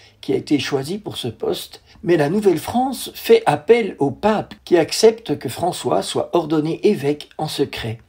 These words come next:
L'ordination épiscopale a lieu à Paris le huit décembre seize cent cinquante-huit dans l'abbaye bénédictine de Saint-Germain-des-Présidents, qui échappe canoniquement à la juridiction épiscopale de l'archevêque de Paris.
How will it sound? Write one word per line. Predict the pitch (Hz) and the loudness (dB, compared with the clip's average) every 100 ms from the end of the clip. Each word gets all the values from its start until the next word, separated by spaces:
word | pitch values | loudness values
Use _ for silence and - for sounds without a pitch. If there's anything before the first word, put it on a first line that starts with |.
| _ _ _ | _ _ _
L'ordination | 143 156 170 151 147 208 | 0 2 2 2 2 0
épiscopale | 160 147 - 139 117 196 175 | 0 -2 -4 -2 2 2 4
a | 127 | 2
lieu | 147 170 - | 4 2 2
à | |
Paris | - 135 117 208 | -2 -2 0 -2
le | 190 143 | -2 -2
huit | 196 190 | -2 2
décembre | 180 - 170 147 131 | 0 0 -2 -2 -4
seize | 120 196 190 | -2 0 0
cent | 131 117 | -2 -4
cinquante-huit | - - 139 - 185 226 - 120 | -4 -4 -8 -6 -6 -6 -8 -4
dans | 139 | 0
l'abbaye | 185 151 143 156 208 226 - | 2 2 0 0 -2 -4 -8
bénédictine | 139 135 156 139 120 - 214 | -6 -4 -4 -6 -8 -4 -2
de | 147 | -2
Saint-Germain-des-Présidents, | 117 196 170 147 160 175 135 113 202 170 127 127 214 - _ _ - | -2 0 0 -2 -2 -4 -4 -4 -4 -4 -4 -6 -6 -8 _ _ -14
qui | 202 | -2
échappe | 190 - 151 - | 0 2 2 0
canoniquement | - 156 147 127 - 208 | 0 0 -2 -6 -4 0
à | 185 | 0
la | 135 | 0
juridiction | 123 151 180 147 - - 175 | -2 -2 -4 -8 -6 -4 -4
épiscopale | - 123 - - 185 180 | -4 -6 -4 0 0 2
de | 127 | 0
l'archevêque | 120 - 127 160 135 | 0 -4 -4 -4 -4
de | |
Paris. | 113 120 117 | -4 -4 -4